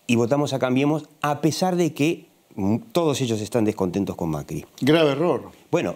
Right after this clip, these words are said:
Speaker 1: pero la pregunta es
Speaker 2: Grave error de todos, de
Speaker 1: ¿y
Speaker 2: los
Speaker 1: si
Speaker 2: que
Speaker 1: vos
Speaker 2: piensan
Speaker 1: hoy
Speaker 2: así,
Speaker 1: fuera,
Speaker 2: porque
Speaker 1: pero ellos querían votarte candidato a diputado con boleta corta y a Macri, mal que mal,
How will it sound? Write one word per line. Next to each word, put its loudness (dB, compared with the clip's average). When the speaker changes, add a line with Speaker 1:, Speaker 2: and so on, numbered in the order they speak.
Speaker 1:
pero -2
la 0
pregunta 0
es -4
Speaker 2:
Grave 2
error 2
de 2
todos, -2
de -4
Speaker 1:
¿y 2
Speaker 2:
los 0
Speaker 1:
si 2
Speaker 2:
que 0
Speaker 1:
vos 4
Speaker 2:
piensan 0
Speaker 1:
hoy 0
Speaker 2:
así, -2
Speaker 1:
fuera, 2
Speaker 2:
porque -2
Speaker 1:
pero 2
ellos -2
querían -2
votarte -4
candidato 0
a -2
diputado 0
con -2
boleta 2
corta 0
y 2
a 2
Macri, 0
mal -6
que 0
mal, 0